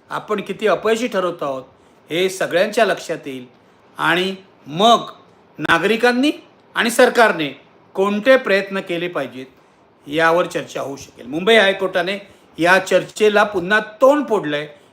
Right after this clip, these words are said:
याबद्दल त्यांचं अभिनंदन करायला हवं. पण या भोंग्यांवरून राजकारण नको, किंबहुना पोलिसांनी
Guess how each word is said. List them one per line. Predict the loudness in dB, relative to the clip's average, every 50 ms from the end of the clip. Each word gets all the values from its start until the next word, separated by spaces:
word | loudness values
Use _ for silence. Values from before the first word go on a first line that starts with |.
| _ -4 0
याबद्दल | 0 0 0 -2 -4 -2 -2 -2 -2 -4 -12 -20 _ _ -8
त्यांचं | -6 -6 -6 -6 -6 -4 -2 -2 -2 -4 -10 -16 -14
अभिनंदन | -10 -8 -6 -4 -4 -4 -4 -4 -4 -6 -6
करायला | -6 -6 -4 -4 -4 -4 -4
हवं. | -4 -4 -4 -4 -6 -6 -10 -20 -20 -20 -20 _ _ _ _ -6
पण | -4 -4
या | -2 0 2 2 2 4
भोंग्यांवरून | 2 2 0 0 0 0 0 0 0 -2 -2 -2 -2 -4 -6 -10 -14 _ _ _ _ _ -6
राजकारण | -2 0 0 0 -2 -2 -2 0 0 0 0 -2
नको, | -4 -6 -4 0 0 0 0 -2 -8 -20 _ _ _ _ _ _ _ _
किंबहुना | 0 4 6 6 6 6 4 4 0 -2 -2
पोलिसांनी | -2 -2 -4 -2 -2 0 0 0 0 0 -2 -4